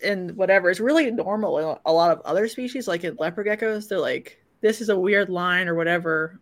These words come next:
but I know I can't sell everything at that premium price. So I'm just gonna sell it as a pet just to get it moving, keep it moving." 'Cause, like, you know, just go, buy. But then, like,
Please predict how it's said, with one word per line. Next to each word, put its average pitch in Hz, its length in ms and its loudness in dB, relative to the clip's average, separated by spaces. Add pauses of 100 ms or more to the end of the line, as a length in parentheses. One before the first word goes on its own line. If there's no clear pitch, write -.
(140)
but 185 120 -2
I 175 120 0
know 208 320 4
I 170 140 -2
can't 180 280 -8
sell 190 300 0
everything 175 320 -4
at 160 160 -6
that - 280 -8
premium 160 420 -8
price. 170 600 -2 (400)
So - 140 -4
I'm 180 100 0
just 214 140 -6
gonna 202 140 -2
sell 208 280 4
it 208 40 6
as 196 80 -2
a 160 60 -8
pet 233 380 2
just 185 180 -10
to 180 60 -18
get 180 160 -4
it 170 80 -2
moving, 170 480 -6 (180)
keep 190 200 -2
it 180 80 -4
moving." 175 420 -6 (300)
'Cause, 190 140 -8
like, 170 240 -4 (1200)
you 190 100 -14
know, 180 220 -10 (600)
just 185 200 -8
go, 185 480 4
buy. 180 500 4
But 180 140 -4
then, 190 160 -4
like, 170 420 -6